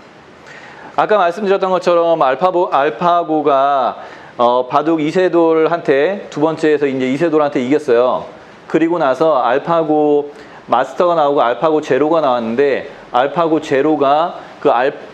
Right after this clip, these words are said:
이세돌을 이긴 알파고를 나중에 또 백 대 영으로 이겼다라고 하더라고요. 그만큼 상당히 무서운, 이 생각해보면은 "야, 이렇게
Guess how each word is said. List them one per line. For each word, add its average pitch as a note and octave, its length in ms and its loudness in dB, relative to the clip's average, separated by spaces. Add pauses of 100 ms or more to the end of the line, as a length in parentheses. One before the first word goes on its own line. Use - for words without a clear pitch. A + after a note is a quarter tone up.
이세돌을 E3 560 0
이긴 F3 500 -2
알파고를 D3+ 880 0
나중에 B2+ 420 -2
또 D3 160 0
백 C3 180 -2
대 F3 100 2
영으로 D3+ 220 0
이겼다라고 B2+ 640 0
하더라고요. A2 460 0 (460)
그만큼 G3 400 -2
상당히 G#3 480 0
무서운, D#3+ 1040 -2 (100)
이 E3+ 140 0
생각해보면은 F3 800 -2
"야, D3+ 180 0
이렇게 E3+ 500 0